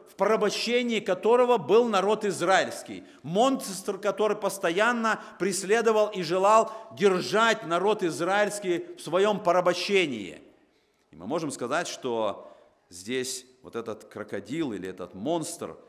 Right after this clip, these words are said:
являясь символом Египта, на самом деле показывает на духовную сущность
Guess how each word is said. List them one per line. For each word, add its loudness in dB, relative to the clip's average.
являясь -4
символом -6
Египта, -8
на -14
самом -6
деле -4
показывает -8
на -6
духовную -4
сущность -16